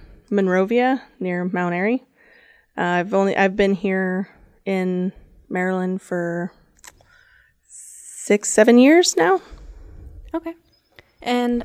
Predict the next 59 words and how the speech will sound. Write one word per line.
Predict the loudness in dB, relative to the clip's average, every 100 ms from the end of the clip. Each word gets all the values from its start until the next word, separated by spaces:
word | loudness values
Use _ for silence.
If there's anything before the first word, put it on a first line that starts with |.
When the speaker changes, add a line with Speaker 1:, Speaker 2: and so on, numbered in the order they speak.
| -6
Speaker 2:
have | -6
you | -2 -4
ever | -4
run | -6 -8
for | -10
any | -12
kind | -12 -12
of |
public | -12 -12 -10
office | -12 -10 -6
before? | -6 -6 -12 -6
Speaker 1:
I | -4
have | -2 -2
not. | 2 2 2 -2 -6 -10 -4
<laughs> | -4 -4 -14
Speaker 2:
Okay. | -14 -14 -16 _ _ _ _ _ -16 -6
What | -4 -2
made | -6 -6
you |
decide | -10 -6 -6
to | -6
wanna | -8 -8
run | -8 -10
this | -12
time? | -14 -12 -12 -14 -20 -20 -20 -20 -6
Speaker 1:
Um, | 2 4 4 2 -2 0
well, | 2
it | 2
started, | 2 0 2 2 0 -4 -8 -16 -10
it | -8
started | 0 2 2 0
with | -2
the | -2
masks, | -2 -2 -4 -8 -10 -14 -18 -14 -8
I | -4
think, | -2 -4
for | -4 -2
me. | -2 -2 -4 -2
I |
mean, | -2 -2 -2
there | -2
was | -2
a | -2
lot | -2 -2
of | 0
problems | -2 -2 -4
I | -6
had | -4 -8
with | -8
the | -12
school | -12 -6 -6
system. | -6 -8 -8 -8
I |
have | -8 -8
three | -8 -6
kids | -6 -6
in | -6
the | -8
school. | -10 -4 -2 -2 -4